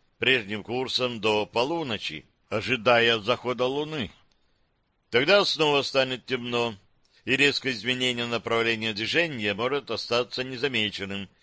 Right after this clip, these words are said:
противником. Это в сочетании с увеличением скорости собьет японскую разведку со следа.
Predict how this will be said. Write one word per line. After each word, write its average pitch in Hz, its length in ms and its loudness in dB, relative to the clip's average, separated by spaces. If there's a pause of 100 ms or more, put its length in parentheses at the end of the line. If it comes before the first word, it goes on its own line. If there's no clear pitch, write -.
(140)
противником. 101 800 -4 (540)
Это 113 440 4
в - 40 -4
сочетании 113 840 -2 (240)
с - 120 -10
увеличением 107 540 -2
скорости 131 600 -4 (360)
собьет 180 460 2
японскую 143 500 0
разведку 113 540 -2
со 120 160 -4
следа. 82 560 -6